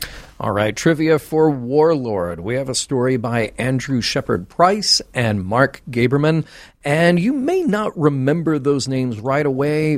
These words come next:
but you should, because Andrew and Mark gave us, and everyone else, a lot to talk about in their first episode of Voyager, Tuvix. Now, we will have this writing duo back three more times on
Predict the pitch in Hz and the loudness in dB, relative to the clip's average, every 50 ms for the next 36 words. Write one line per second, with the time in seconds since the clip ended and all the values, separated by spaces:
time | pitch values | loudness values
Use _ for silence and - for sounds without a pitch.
0 | - - - 113 107 110 110 143 151 147 - - 135 113 92 - - - - - | -4 -4 -6 -8 -6 -2 0 0 0 0 0 0 0 0 0 0 -2 -4 0 2
1 | 196 190 135 90 85 82 85 95 113 110 - - 120 113 - 139 127 110 110 - | 2 4 4 2 2 -2 -2 -4 -4 -4 -2 -2 -4 -2 0 0 0 0 -2 -2
2 | 127 135 151 160 147 160 160 135 123 113 113 123 160 165 143 123 117 - - - | -4 -2 -2 -2 -2 -2 0 0 0 -2 -2 0 0 2 2 2 0 -2 -8 -10
3 | 123 117 117 123 110 120 117 113 113 - - - - 110 110 110 107 101 101 98 | -6 -2 -2 0 0 0 0 0 0 -2 -2 -4 -4 -4 -4 -2 -2 -2 -4 -6
4 | - - 127 117 101 120 113 98 92 107 98 92 - - 160 160 143 135 139 - | -4 -2 -2 0 0 0 -2 -2 -2 -2 -2 -2 -4 -2 0 2 2 2 2 2
5 | - - - - - - - - - 87 87 101 127 - - - - - 180 180 | 0 -2 -4 -10 -20 -20 -10 -6 -6 -4 0 0 0 0 -2 -6 -2 2 4 4
6 | 180 - 170 143 139 135 127 123 131 127 127 131 139 - - - - 233 226 208 | 4 2 0 0 2 2 2 2 2 2 2 2 0 0 0 2 2 4 4 2
7 | - - - 135 - - 110 - - 123 104 104 98 101 107 123 123 127 120 117 | 0 0 -2 -2 -2 -2 -2 0 0 0 0 0 -2 -4 -2 0 0 2 0 0
8 | 113 127 123 120 123 120 - - _ - - - - - - - - - 131 139 | 2 2 4 4 4 2 0 -8 _ -20 -20 -20 -20 -20 -20 -14 -4 0 2 2
9 | 139 120 127 110 85 - - - - - - - - - _ - _ - - - | 2 2 2 0 0 -2 -4 -2 0 0 0 0 -2 -4 _ -18 _ -6 -4 -4
10 | - - - 175 156 151 135 139 139 143 139 139 131 - 143 143 139 139 135 127 | -4 -4 -4 -4 0 0 2 2 2 4 4 4 4 2 2 0 0 0 0 0
11 | 139 131 - - 127 123 123 123 127 131 117 113 131 123 113 113 107 107 104 98 | 0 0 0 0 0 0 0 0 -2 -4 -4 -4 -2 0 0 2 0 0 -2 -4
12 | 101 123 131 170 196 196 - - - - - - - _ - - - 143 160 220 | -4 -4 -2 0 0 -2 -2 -8 -18 -20 -20 -20 -20 _ -20 -8 -4 0 0 2
13 | 220 208 185 165 147 143 135 131 - 131 113 95 175 82 80 78 78 78 - - | 2 2 2 2 2 2 2 0 -2 -2 -2 -2 -2 -4 -8 -8 -8 -8 -8 -8
14 | - _ - 95 87 90 92 92 92 - | -8 _ -6 -4 -4 -2 -4 -4 -6 -8